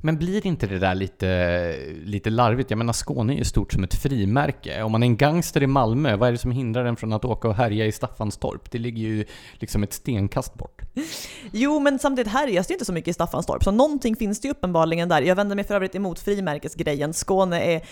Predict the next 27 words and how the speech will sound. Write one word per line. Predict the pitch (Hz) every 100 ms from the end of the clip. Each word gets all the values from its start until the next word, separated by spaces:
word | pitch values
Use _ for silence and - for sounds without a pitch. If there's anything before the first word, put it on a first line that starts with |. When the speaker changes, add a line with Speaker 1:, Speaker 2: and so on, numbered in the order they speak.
| - -
Speaker 2:
stort, | - - - 269 277 175 - - -
eh, | - 170 170
mäktigt, | 185 196 196 - 233 247 247
rymmer | 196 185 170 147
massor | 151 170 196 220 - 214
av | 208
olika | 208 202 202
sorters | 190 190
natur | 196 - 208 202 202 202 -
och | -
så | -
vidare. | 170 160 131 87 - _ _ _ _ - - - -
Speaker 1:
För | 156
en | 165 190
av |
de | 180 143
saker | 120 104 - 104 107
som | - 117 110 -
driver | 101 123 120 110
på | 110 117
utflyttningen | - 113 - 120 113 - 110 107
från | - 104 101
städerna | - 170 160 107 98
är | - 110
ju | 120 127
just | 92 -
också | - - 104